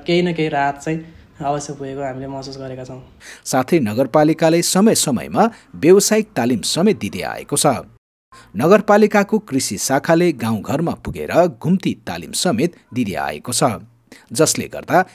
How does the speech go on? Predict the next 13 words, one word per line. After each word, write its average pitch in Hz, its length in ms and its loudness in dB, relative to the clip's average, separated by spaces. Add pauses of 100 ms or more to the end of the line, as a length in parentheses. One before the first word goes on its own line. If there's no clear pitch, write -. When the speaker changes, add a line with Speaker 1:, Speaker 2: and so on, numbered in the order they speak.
(120)
Speaker 2:
किसानले 175 480 2
घर 120 220 -4
घरमै 185 300 0
सेवा 90 340 -4
पाइरहेका - 580 -10
छन्। 107 320 -2 (640)
पछिल्लो 202 360 4
समय 190 400 2
नगरपालिकाले 120 920 0
कृषिलाई 120 720 -2
प्रबन्ध 170 460 2
गर्ने 151 320 0
अभिप्रायले 156 880 4